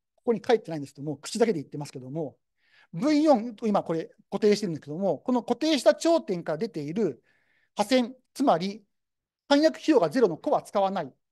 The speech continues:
てことは、えっと、規則として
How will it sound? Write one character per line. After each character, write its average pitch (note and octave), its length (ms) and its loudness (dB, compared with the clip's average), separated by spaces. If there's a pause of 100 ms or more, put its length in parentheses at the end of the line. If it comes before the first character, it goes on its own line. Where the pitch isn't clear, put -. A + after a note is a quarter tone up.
(160)
て A3 80 -6
こ C4 80 -6
と G#3+ 120 -4
は、 B3 300 4 (1400)
え F3+ 60 -8
っ - 40 -8
と、 D#3+ 280 -4
規 - 140 -14
則 - 200 2
と C#3 100 -10
し - 100 -12
て E3+ 300 -2